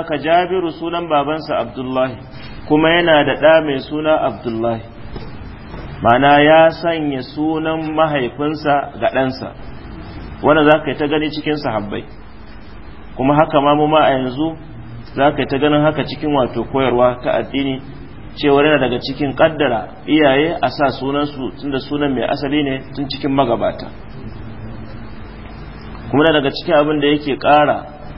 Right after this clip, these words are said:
ƙaunar ƴaƴa ga iya-, ga iya-, ga, ga iyayensu, iyaye kuma ga ƴaƴansu. Baba ya ji ka sa sunansa, daɗi yake masa. Ina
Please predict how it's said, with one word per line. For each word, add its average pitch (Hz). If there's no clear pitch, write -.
ƙaunar 135
ƴaƴa 151
ga 131
iya-, 127
ga 117
iya-, 107
ga, 110
ga -
iyayensu, 143
iyaye 139
kuma 143
ga 120
ƴaƴansu. 110
Baba 143
ya 151
ji 151
ka 160
sa 156
sunansa, 147
daɗi 143
yake 131
masa. 107
Ina 147